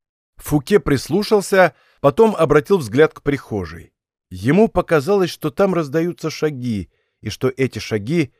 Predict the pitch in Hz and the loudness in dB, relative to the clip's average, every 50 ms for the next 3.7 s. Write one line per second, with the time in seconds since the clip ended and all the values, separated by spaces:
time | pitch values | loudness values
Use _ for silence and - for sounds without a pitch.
0 | _ _ _ _ _ - 117 143 160 - - 147 127 - 143 139 160 196 196 190 | _ _ _ _ _ 0 2 2 4 4 2 -2 -2 2 0 2 2 2 0 0
1 | 165 123 101 95 107 120 110 95 95 92 90 87 90 - _ _ _ _ _ _ | -2 -4 -6 -4 -2 0 0 0 -2 -6 -10 -14 -20 -20 _ _ _ _ _ _
2 | - 117 139 143 113 104 123 131 127 120 - 160 170 - - 117 131 123 135 131 | 0 2 2 4 4 4 4 4 4 2 0 -4 -6 -6 -6 -8 -8 -6 -6 -6
3 | - - - - 120 107 90 - - - - - - | -8 -8 -10 -8 -6 -6 -8 -8 -14 -20 -20 -20 -20